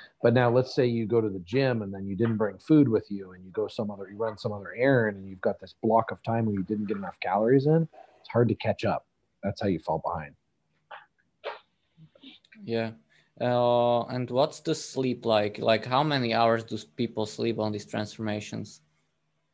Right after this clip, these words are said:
Speaker 2: And how do they recover?
Speaker 1: So this is another challenge, is for some people, it becomes harder to sleep because their heart rate is increased from overtraining,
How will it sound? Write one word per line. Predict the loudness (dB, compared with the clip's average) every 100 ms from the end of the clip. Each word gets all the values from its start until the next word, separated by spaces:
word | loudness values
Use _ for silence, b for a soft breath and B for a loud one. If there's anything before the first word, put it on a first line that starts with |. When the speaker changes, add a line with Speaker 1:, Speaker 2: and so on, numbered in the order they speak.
| _ _
Speaker 2:
And | -6 2
how | 2 2
do | 4
they | 4
recover? | 2 -2 2 2 2
Speaker 1:
So | 4 4 2 -10 b b b b
this | 2 6
is | 8
another | 8 8 6
challenge, | 4 2 2 2 0 -2
is | -4 -4
for | -4 0
some | 2 4
people, | 4 6 6
it | 4 2
becomes | -2 0 0
harder | 4 4 6 4
to | 0
sleep | 2 4 2 -2
because | -8 0 2 2 -2
their | -2
heart | 2 2
rate | 4 2 4
is | 2
increased | 0 4 4 4 -2
from | -2
overtraining, | 0 2 2 2 2 2